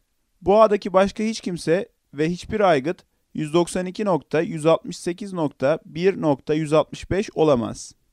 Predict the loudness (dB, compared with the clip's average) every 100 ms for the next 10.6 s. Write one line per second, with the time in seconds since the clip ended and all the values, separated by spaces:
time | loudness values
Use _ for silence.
0 | _ _ -8 -6 -2 4 6 4 2 4
1 | 6 4 2 -2 0 4 4 4 0 2
2 | 2 0 -4 _ _ 4 4 4 2 4
3 | 0 -2 -8 -8 -10 -10 -12 _ _ -4
4 | -4 0 2 4 4 2 4 4 6 2
5 | 2 -2 -2 2 4 4 0 -4 -4 -2
6 | 0 0 0 0 0 0 -4 -6 -4 -4
7 | -6 -14 -20 _ 0 4 6 4 0 -6
8 | -8 -2 -2 0 -2 0 -2 -4 -6 -8
9 | -8 -2 0 0 0 0 0 0 -4 -4
10 | 0 2 2 0 0